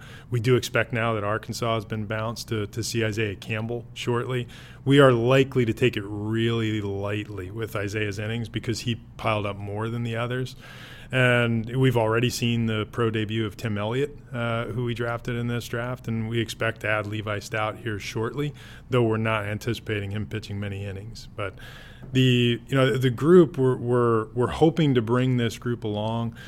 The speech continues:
George Kirby was a guy who, when we went into the draft, we thought of as it's four major league pitches. It's a fastball up to ninety-seven, ninety-eight miles an hour.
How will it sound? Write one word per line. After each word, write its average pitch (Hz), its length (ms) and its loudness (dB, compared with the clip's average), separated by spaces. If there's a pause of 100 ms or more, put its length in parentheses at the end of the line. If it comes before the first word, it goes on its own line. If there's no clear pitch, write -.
(280)
George 131 340 8
Kirby 127 500 2
was 113 760 0
a 120 80 -2
guy 113 520 0
who, 113 460 0
when 110 180 0
we 110 100 -2
went 123 140 2
into 127 160 4
the 113 100 2
draft, 113 540 -2 (360)
we 151 200 6
thought 147 400 4
of 131 480 0
as 117 520 2 (100)
it's 131 280 0 (340)
four 147 360 8
major 143 280 4
league 139 200 4
pitches. 127 440 -2
It's 104 160 -4
a 101 60 -6
fastball 123 580 0
up 120 120 -2
to 120 100 -4
ninety-seven, 117 680 -2
ninety-eight 113 460 -2
miles 113 260 -4
an 107 120 -6
hour. 113 360 -4